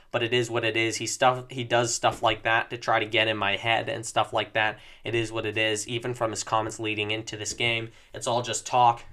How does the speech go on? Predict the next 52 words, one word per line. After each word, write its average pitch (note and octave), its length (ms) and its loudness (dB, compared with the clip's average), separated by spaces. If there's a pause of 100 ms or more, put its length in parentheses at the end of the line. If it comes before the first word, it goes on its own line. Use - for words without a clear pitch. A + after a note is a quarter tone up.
(100)
Jaire G2+ 320 -4
Alexander G2 400 -4
said F#2+ 220 -4
it F#2+ 80 -12
was F#2+ 100 -12
a F#2 60 -12
fluke. G2 320 -12
That's F#2+ 240 -6
what G2+ 200 -8 (360)
Justin C3 220 2
Jefferson's A#2 420 -2
referring F#3 380 6
to. F#3+ 320 6 (240)
It's D3+ 160 -2
just - 200 -2
trying C#3+ 200 4
to A#2+ 60 -2
give A#2 220 0
him A2 200 -6
that G#2 340 0
booster, A#2 540 -2 (200)
that A2 220 0
confidence G#2+ 580 -2 (240)
to B2 120 0
go A2 260 2
out G#2+ 240 2
there G#2+ 240 0 (220)
and G#2 160 -8
guard A#2 260 2
me. A2+ 280 -4 (140)
It G#2+ 140 -4
is G#2+ 160 0
what G#2+ 160 -4
it G2 100 -4
is. G#2+ 340 -2 (180)
We A#2+ 100 2
are A2 80 4
probably A#2 360 2
going A2 180 -4
to G2+ 60 -6
see A#2+ 200 -2
this A2 160 -8
team A#2 160 -6
in A2 80 -6
the G2+ 60 -12
playoffs, A#2+ 400 4
so G#2+ 140 -2
I G2 60 0
guess G2+ 280 -4
we'll G2+ 80 -6
see G#2 240 -8
then. B2+ 320 2